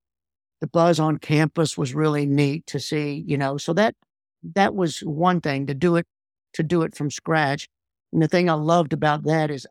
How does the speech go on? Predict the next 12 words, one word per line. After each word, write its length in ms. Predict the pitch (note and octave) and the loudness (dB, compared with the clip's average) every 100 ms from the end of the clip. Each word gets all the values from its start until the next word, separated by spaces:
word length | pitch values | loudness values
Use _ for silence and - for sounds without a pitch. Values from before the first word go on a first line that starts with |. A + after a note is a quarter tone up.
| - | -6
I 100 | D3+ | -2
could 280 | E3 C#3 | -2 -4
build 260 | - E3 D#3+ | 0 2 2
it 160 | D3+ - _ - | 0 -4 _ -6
my 220 | C#3 C#3+ | 0 2
way, 400 | C#3 C#3 B2 A#2+ - - | 2 0 -2 -6 -14 -8
you 120 | C3+ | -4
know, 200 | B2+ B2+ | -2 -2
with 240 | B2+ B2+ | -4 -4
my 180 | D3 D3 | 0 0
players. 560 | C#3 C#3+ C#3+ B2+ B2 C3+ | 0 0 0 0 -2 -6
And, 140 | C#3+ | -6